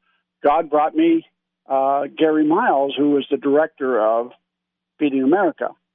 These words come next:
And Dave and I, Dave Dozier and myself, we sat down and, and we worked through with Gary the fact that he would supply us unlabeled cans. They're all peas. <laughs> Okay, so, and I said, "Okay, how do we do this?" And he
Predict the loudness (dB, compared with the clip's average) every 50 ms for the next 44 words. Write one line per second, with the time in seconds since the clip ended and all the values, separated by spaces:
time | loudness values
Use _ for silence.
0 | _ _ _ _ _ -14 -10 -4 0 0 0 2 0 0 -2 0 0 0 0 0
1 | 0 0 -2 -2 0 0 -2 -2 -2 -2 -4 -4 -2 -2 -2 -2 -2 -2 0 0
2 | 0 -2 -4 -6 -4 -2 -2 -2 -2 -2 -2 -4 -4 -2 -2 -4 -4 -6 -6 -8
3 | -12 _ _ _ _ _ _ _ -4 -2 0 0 0 0 0 2 0 0 0 -2
4 | _ -4 -2 0 2 2 0 -2 -2 -2 -2 0 0 2 2 0 0 0 0 0
5 | -2 -4 -6 _ _ _ _ _ _ _ _ -12 -4 -2 0 0 0 0 -2 -4
6 | -6 -4 -2 -2 -2 0 0 -2 -2 -2 -4 -4 -4 -2 0 0 2 2 2 0
7 | 0 -2 -4 -6 -12 -16 _ _ 0 0 2 2 0 0 0 2 2 2 2 2
8 | 0 0 -2 -2 -4 _ -8 -2 0 2 2 2 0 -2 -6 -8 -8 -10 -10 -12
9 | -14 -16 _ -8 -4 -2 0 0 2 2 2 2 2 2 0 -2 -4 -6 -4 -2
10 | -2 -2 -2 -6 -8 -12 -12 -14 -14 _ _ _ _ -6 -4 -2 0 0 0 0
11 | 0 -2 -4 -2 -2 -2 -2 -2 -2 -6 -8 -10 -10 -10 -10 -10 -12 -6 -2 -2
12 | 0 2 0 0 0 0 0 0 2 2 0 0 0 0 0 0 -2 -4 -2 0
13 | 0 0 2 2 0 0 0 0 0 0 0 0 0 -2 -4 -2 -2 -2